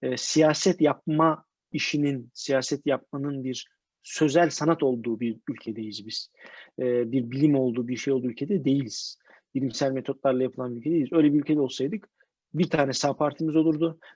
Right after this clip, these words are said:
bir tane merkez sağ partimiz olurdu, bir tane merkez sol partimiz olurdu,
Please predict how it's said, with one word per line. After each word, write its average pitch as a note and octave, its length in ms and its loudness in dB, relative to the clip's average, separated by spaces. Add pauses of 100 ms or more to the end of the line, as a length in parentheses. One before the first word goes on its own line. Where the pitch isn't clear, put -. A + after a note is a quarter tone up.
bir - 60 -16
tane C#3 220 0
merkez C#3 360 -2
sağ D#3 240 0
partimiz D3 420 -4
olurdu, D3+ 300 0
bir C#3 40 -6
tane B2+ 180 -2
merkez G#2+ 360 -6
sol D#3+ 240 0
partimiz D#3 380 -6
olurdu, D3+ 360 -4